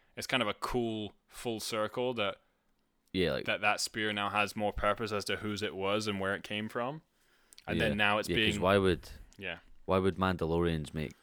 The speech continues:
Speaker 1: They wouldn't. Like, it's against,
Speaker 2: weapons
Speaker 1: it's
Speaker 2: that
Speaker 1: against
Speaker 2: could,
Speaker 1: Krieg,
Speaker 2: yeah.
Speaker 1: essentially, is what she's saying. So
Speaker 2: Yeah.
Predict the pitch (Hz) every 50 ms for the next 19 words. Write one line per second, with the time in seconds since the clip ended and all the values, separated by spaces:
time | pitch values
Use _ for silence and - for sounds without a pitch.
0 | - _ - - 117 127 131 113 92 85 85 95 101 104 107 110 - - 107 113
1 | 120 131 131 117 87 80 76 - - - 113 107 135 135 85 78 - - 131 123
2 | 117 101 87 78 53 - - 110 101 - 98 87 98 101 - - 101 95 - -
3 | 107 95 82 80 - - - - 107 101 95 98 92 - _ _ - 62 64 53
4 | -